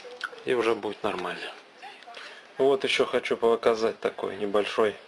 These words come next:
момент. Это у меня, ну, все тот же Jetta Pro,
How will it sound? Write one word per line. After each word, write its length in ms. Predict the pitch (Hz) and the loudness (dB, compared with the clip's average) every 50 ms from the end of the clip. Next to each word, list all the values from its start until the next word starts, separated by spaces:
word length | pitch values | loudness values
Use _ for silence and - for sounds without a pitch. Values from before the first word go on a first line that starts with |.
| - - - - - - - - - - - - | -20 -20 -20 -18 -20 -20 -20 -20 -20 -20 -2 2
момент. 420 | 113 113 127 147 170 180 170 175 - - - - - - - - - - - - | 2 2 4 4 2 2 2 -2 -10 -14 -16 -18 -20 -18 -18 -18 -18 -18 -6 -6
Это 240 | 123 - - 113 | -6 0 2 4
у 80 | 107 107 | 4 4
меня, 560 | 107 104 104 104 101 101 98 95 95 92 90 - - - - - - | 2 0 0 0 2 2 4 4 2 2 -2 -8 -12 -16 -20 -10 -4
ну, 100 | - 143 | -4 -2
все 160 | - - 110 | 0 0 -2
тот 240 | - - 117 110 - | 2 2 0 2 2
же 80 | 110 | -2
Jetta 360 | 107 104 117 120 - 131 127 - | -2 0 -2 2 2 2 2 4
Pro, 260 | - 196 208 196 | 4 4 4 4